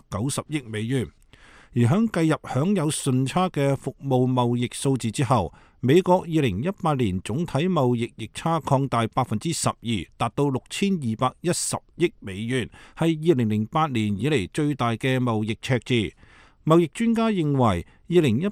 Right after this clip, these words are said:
八年貿易逆差擴大係美國經濟表現良好嘅反映。華盛頓智庫戰略與國際研究中心嘅國際貿易問題專家萊恩斯表示，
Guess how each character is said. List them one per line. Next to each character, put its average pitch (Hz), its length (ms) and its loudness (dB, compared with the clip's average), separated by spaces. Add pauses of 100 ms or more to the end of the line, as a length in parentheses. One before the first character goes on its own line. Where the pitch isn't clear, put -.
八 175 120 2
年 107 220 0
貿 139 220 0
易 135 160 -6
逆 135 160 -8
差 190 240 -2
擴 151 320 -2
大 123 200 2
係 139 380 -2
美 135 120 0
國 160 200 -4
經 214 180 0
濟 147 180 0
表 123 240 -2
現 123 240 0
良 87 200 0
好 85 140 -4
嘅 151 180 0
反 113 300 -2
映。 107 280 -2 (340)
華 120 200 4
盛 151 160 -2
頓 165 200 -2
智 - 140 -4 (100)
庫 175 200 2
戰 170 200 0
略 160 100 0
與 147 160 -2
國 165 260 -2
際 160 160 -2
研 113 240 -2
究 143 200 0
中 190 240 -2
心 185 240 -2
嘅 143 240 0
國 147 260 -2
際 147 220 0
貿 131 180 2
易 127 200 -4
問 127 220 -2
題 104 200 -4
專 170 360 -4
家 170 240 0 (380)
萊 98 320 0
恩 180 140 2
斯 180 300 0
表 107 220 -2
示， 117 340 0